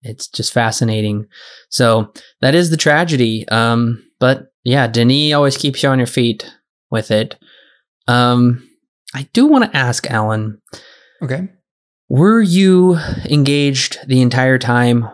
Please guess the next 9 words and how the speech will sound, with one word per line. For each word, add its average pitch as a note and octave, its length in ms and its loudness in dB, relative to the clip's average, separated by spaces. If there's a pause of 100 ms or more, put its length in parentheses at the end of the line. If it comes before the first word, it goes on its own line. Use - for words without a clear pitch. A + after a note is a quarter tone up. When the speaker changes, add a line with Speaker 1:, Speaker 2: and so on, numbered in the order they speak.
(160)
Speaker 1:
or A#2 300 2
did A#2 160 -2
you B2 120 2
ever C3+ 200 2
find C3 320 0
yourself A#2 640 0
kind A#2+ 280 0
of A#2 180 -4 (100)
not A#2 580 -2